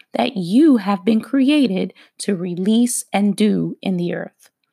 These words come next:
And when we think about the purpose, I'm sorry, the definition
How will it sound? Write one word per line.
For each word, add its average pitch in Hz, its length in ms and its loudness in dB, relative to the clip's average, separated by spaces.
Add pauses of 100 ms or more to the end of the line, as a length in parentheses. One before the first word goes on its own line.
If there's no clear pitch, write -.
(760)
And 226 140 2
when 233 80 2
we 240 100 4
think 294 280 -2
about 240 420 -2
the 202 80 -4
purpose, 202 800 -2
I'm 185 100 -4
sorry, 196 220 -4
the 165 120 -4
definition 185 920 -2